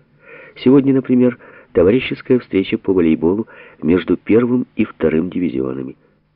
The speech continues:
Но я решил после завтрака заняться своим дембельским хозяйством и отправился в коптерку. Там уже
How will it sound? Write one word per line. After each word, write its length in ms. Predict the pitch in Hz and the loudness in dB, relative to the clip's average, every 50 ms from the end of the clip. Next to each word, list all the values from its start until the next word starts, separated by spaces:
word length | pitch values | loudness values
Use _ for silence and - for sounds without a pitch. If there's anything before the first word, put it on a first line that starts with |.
| _ _ _ _ _ _ _ _ _ _ _ _ - | _ _ _ _ _ _ _ _ _ _ _ _ -4
Но 100 | - 98 | 0 2
я 140 | 131 170 | 2 2
решил 340 | 175 160 139 - - 151 151 | 2 2 0 -2 -4 -8 -8
после 320 | - - 120 - - 95 90 | -4 -4 -6 -4 -2 -4 -2
завтрака 520 | 87 104 120 - - 113 110 - 110 - - - - - - - - | -2 -2 -4 -2 -6 -8 -4 -4 -6 -6 -6 -20 -20 -20 -20 -18 -14
заняться 460 | - 78 87 98 135 160 - - 123 | -6 -2 -2 0 0 -2 -2 -4 -8
своим 340 | - - 98 113 117 104 78 | -4 0 0 0 0 0 2
дембельским 600 | 92 98 107 107 101 101 92 - _ - 80 73 | 2 2 2 2 -2 -6 -6 -6 _ -6 -6 -6
хозяйством 640 | - - 82 69 87 98 113 117 - - 113 113 117 - - - - - - - | -4 -4 -4 -2 0 -2 -2 -4 -6 -6 -6 -6 -6 -8 -16 -20 -20 -20 -8 -2
и 60 | - | -2
отправился 600 | - - - - - 110 123 127 123 - - - | -2 -2 -2 -4 -2 0 0 0 0 -2 -6 -8
в 60 | 120 - | -8 -6
коптерку. 720 | - 95 - - - - 65 62 60 - - 64 58 - _ _ _ _ _ _ _ _ _ _ _ _ _ _ _ _ _ _ _ _ _ _ _ _ _ _ _ _ _ _ _ _ _ _ _ _ _ _ _ _ _ _ - | -4 -6 -6 -6 -8 -10 -8 -8 -10 -12 -14 -16 -16 -16 _ _ _ _ _ _ _ _ _ _ _ _ _ _ _ _ _ _ _ _ _ _ _ _ _ _ _ _ _ _ _ _ _ _ _ _ _ _ _ _ _ _ -4
Там 180 | - 165 175 | -2 -2 0
уже 280 | 175 156 139 147 139 131 | 0 0 2 2 0 0